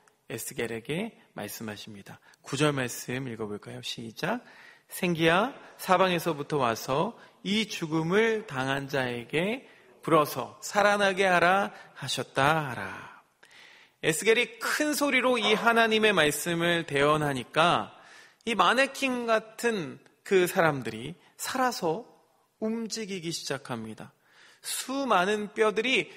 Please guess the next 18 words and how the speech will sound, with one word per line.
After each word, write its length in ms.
살아서 480
움직이는데 1040
그 100
모습이 500
에스겔이 520
보기에는 760
큰 520
군대처럼 880
보였습니다. 640
자, 120
여러분, 380
이 140
마른 540
뼈는 300
누구입니까? 760
이 100
말씀 340
안에서는 720